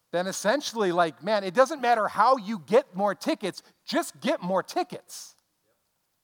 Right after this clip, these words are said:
Because at the end of the day, it really doesn't matter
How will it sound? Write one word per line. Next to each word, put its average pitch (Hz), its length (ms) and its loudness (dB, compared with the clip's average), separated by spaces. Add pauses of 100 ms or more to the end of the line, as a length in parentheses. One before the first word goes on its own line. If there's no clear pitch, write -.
(300)
Because 254 200 -2
at 254 120 -4
the 220 180 -8
end 320 160 2
of 330 80 -10
the 269 80 -2
day, 254 260 6 (140)
it 247 100 -6
really 381 140 0
doesn't 294 220 0
matter 285 260 4